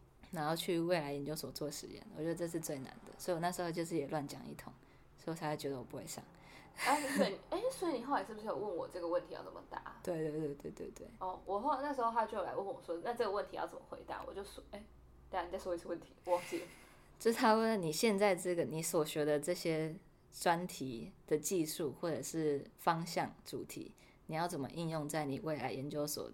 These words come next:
Speaker 1: 想要做的研究上面吗？对，我忘记了。
Speaker 2: 反正这个问题就是，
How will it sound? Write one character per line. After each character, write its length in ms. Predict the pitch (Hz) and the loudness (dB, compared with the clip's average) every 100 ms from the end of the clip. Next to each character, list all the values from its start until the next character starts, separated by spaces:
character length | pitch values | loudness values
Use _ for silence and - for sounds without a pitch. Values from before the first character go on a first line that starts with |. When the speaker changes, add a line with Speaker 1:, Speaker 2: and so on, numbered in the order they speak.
| - | -12
Speaker 1:
想 180 | - 139 | -8 -2
要 140 | 151 | -2
做 200 | 156 160 | 0 -2
的 220 | 113 98 73 - - | -2 -6 -8 -16 -4
研 180 | 151 160 | -2 -2
究 220 | 190 165 | -2 -2
上 180 | 175 160 | -4 -8
面 160 | 151 | -8
吗？ 140 | - - - - - - - - | -10 -14 -20 -20 -20 -20 -20 -12
对， 220 | - - - - - - - | -10 -10 -16 -20 -20 -20 -16
我 100 | 165 | -12
忘 160 | 160 160 | -10 -8
记 160 | - - | -10 -12
了。 40 | 220 - - - | -14 -20 -20 -4
Speaker 2:
反 160 | 214 262 | -2 0
正 180 | 349 277 226 196 | 0 0 -4 -4
这 120 | 349 | 2
个 100 | 294 | 4
问 240 | 285 269 | 6 4
题 220 | 214 - - | 2 -10 -10
就 100 | 226 | -8
是， 340 | 247 226 196 | -6 -6 -6